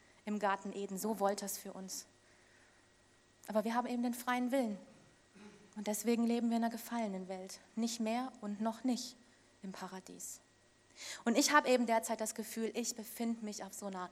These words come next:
Abenteuerreise. Und seit ich eben Gott meine Wunden und meine Verletzungen und diesen seelischen Schmerz übergeben habe, da darf ich Zeuge davon sein, wie Gott Stück für Stück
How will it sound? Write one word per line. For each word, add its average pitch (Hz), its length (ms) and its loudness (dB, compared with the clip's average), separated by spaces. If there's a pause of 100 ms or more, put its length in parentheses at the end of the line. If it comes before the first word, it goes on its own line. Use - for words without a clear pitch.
(480)
Abenteuerreise. 180 800 -6
Und 202 200 -4 (360)
seit 233 260 4
ich 285 160 0
eben 226 280 -2 (180)
Gott 240 260 -2
meine 208 300 0
Wunden 254 280 4
und 202 80 0
meine 214 240 0
Verletzungen 226 720 -2
und 208 160 -4 (200)
diesen 220 220 -4
seelischen 233 380 -4
Schmerz 240 540 0
übergeben 208 500 -6
habe, 190 160 -2
da 208 80 0
darf 208 200 0
ich 214 160 -4 (360)
Zeuge 254 400 4
davon 208 400 -2
sein, 180 300 -8 (800)
wie 220 80 -6
Gott 214 260 2
Stück - 340 2
für 226 180 -4
Stück - 460 -2